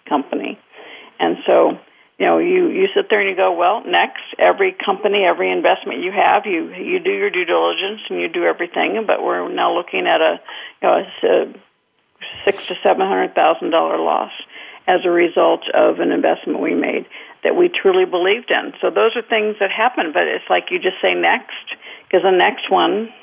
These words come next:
you know, may be a huge win. So part of it is every loss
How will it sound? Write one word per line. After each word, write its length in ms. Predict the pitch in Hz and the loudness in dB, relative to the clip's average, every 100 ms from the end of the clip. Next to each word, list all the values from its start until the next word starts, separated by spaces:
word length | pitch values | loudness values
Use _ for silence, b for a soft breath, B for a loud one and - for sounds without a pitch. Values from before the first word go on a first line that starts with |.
| - | -6
you 120 | 190 | -2
know, 100 | 180 | 0
may 180 | 180 185 | 2 0
be 220 | 170 180 | 2 0
a 40 | |
huge 380 | 175 190 175 151 175 | 0 -2 -2 -2 0
win. 380 | 190 190 127 - B B B - | 2 2 0 -10 B B B -2
So 100 | 185 | 0
part 280 | - 220 | 2 4
of 140 | 233 208 | 4 4
it 100 | 190 | 2
is 160 | 175 165 - - | 0 -2 -6 -4
every 720 | - 196 196 208 190 175 190 | 2 4 4 4 4 2 -4
loss 400 | 180 180 214 208 | 0 4 6 4